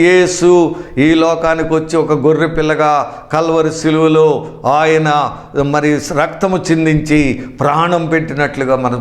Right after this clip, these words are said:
చూస్తున్నాం. హల్లెలూయా. బిడ్డలారా, ఈ రోజున చాలామంది తెలియట్లేదు యేసును నమ్మితే ఎందుకొరకు యేసును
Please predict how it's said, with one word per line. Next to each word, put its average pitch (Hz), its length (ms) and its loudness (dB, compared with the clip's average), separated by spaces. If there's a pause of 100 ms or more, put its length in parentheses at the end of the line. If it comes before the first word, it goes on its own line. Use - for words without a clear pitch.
చూస్తున్నాం. 117 480 0
హల్లెలూయా. 135 640 2 (260)
బిడ్డలారా, 143 420 2
ఈ - 100 2
రోజున 165 300 0 (560)
చాలామంది 170 540 0 (140)
తెలియట్లేదు 156 600 0
యేసును 156 380 0 (120)
నమ్మితే 143 420 0 (540)
ఎందుకొరకు 208 540 0 (100)
యేసును 170 320 0